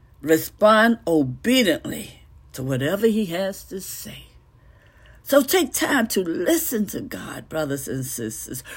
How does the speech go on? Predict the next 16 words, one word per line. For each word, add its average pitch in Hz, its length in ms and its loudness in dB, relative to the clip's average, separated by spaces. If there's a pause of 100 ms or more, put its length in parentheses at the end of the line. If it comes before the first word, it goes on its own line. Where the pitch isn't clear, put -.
Remember, 247 540 2 (240)
remember, 269 400 8
a 254 80 0
conversation 254 680 -2
is 226 160 -2
a 160 140 -4 (280)
two-way, - 680 -2 (1000)
two-part. 269 680 -2 (180)
Amen? 233 360 4 (340)
<laughs> 247 100 0 (920)
Oh, 208 280 4
thank 185 440 2
you, 170 100 4
Lord. 156 480 0 (220)
Thank 160 400 -2
you. - 180 -10